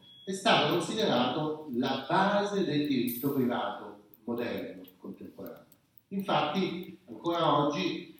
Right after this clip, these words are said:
quando si studiano le istituzioni del diritto privato, si trovano le partizioni classiche,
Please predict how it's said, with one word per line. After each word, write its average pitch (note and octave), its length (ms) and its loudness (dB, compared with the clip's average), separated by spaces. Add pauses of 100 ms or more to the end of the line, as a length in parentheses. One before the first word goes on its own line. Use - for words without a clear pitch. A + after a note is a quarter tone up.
quando A#2+ 260 -6
si A#2+ 140 -6
studiano D#3+ 460 -2
le - 80 -2
istituzioni C3+ 480 -2
del B2 140 2
diritto C3 320 0
privato, - 960 0 (340)
si - 200 -8
trovano C3+ 540 0
le B2+ 60 -2
partizioni D3+ 800 -2
classiche, - 840 -6